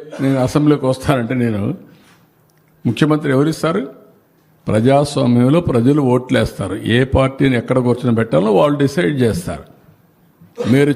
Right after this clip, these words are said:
చేసిన అరాచకాలు, అన్యాయాలు చూసిన తర్వాత మీరు ప్రతిపక్ష హోదా కూడా తగ్గర-, తగరనే ఉద్దేశంతో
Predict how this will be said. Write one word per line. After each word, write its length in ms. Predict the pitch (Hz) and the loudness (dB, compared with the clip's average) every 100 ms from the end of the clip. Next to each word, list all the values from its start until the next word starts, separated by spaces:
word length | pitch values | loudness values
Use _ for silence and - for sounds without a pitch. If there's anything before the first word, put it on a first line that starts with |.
| 139 | 0
చేసిన 360 | 151 156 170 147 | 0 0 -2 0
అరాచకాలు, 880 | 123 135 156 151 147 143 131 135 165 147 | 0 2 0 -2 -6 -2 0 2 2 0
అన్యాయాలు 720 | 117 131 147 151 147 139 135 131 | 2 4 4 2 2 2 0 -2
చూసిన 280 | 131 131 127 | -4 0 0
తర్వాత 400 | 117 113 113 175 233 - - - _ _ _ - | 2 0 0 -2 -4 -8 -20 -20 _ _ _ 0
మీరు 260 | 151 175 | 2 2
ప్రతిపక్ష 540 | 175 131 156 156 156 151 | 2 0 0 0 0 2
హోదా 320 | 147 135 131 | 2 2 2
కూడా 200 | 123 135 | 0 -4
తగ్గర-, 460 | 139 110 110 131 135 | -2 -2 0 0 0
తగరనే 380 | 117 127 131 120 | 0 2 2 2
ఉద్దేశంతో 640 | 104 117 117 131 127 | 0 0 2 0 2